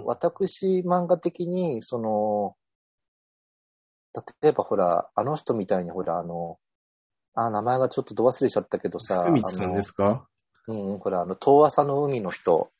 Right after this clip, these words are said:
Speaker 2: 遠浅の海。
Speaker 1: 遠浅の海、なんでしょう。
Speaker 2: ちょっと待ってね。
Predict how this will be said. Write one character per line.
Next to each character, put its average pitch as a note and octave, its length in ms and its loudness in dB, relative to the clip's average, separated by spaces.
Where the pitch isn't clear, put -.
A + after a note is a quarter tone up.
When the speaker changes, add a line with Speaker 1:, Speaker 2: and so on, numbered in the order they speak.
Speaker 2:
遠 A2+ 360 -4
浅 A2+ 220 -4
の C#3 140 2
海。 C#3+ 160 6
Speaker 1:
遠 C#3+ 80 4
浅 C#3 200 -4
の B2+ 160 2
海、 G#2+ 280 0
な G2 120 -4
ん G#2 100 -2
で F#2+ 120 -4
し - 180 -14
ょ D#2 240 -12
う。 - 40 -20
Speaker 2:
ち - 80 -8
ょ A#3 40 -6
っ - 40 -14
と - 80 -6
待 F#3 160 -6
っ - 40 -20
て - 100 -12
ね。 F2 240 -12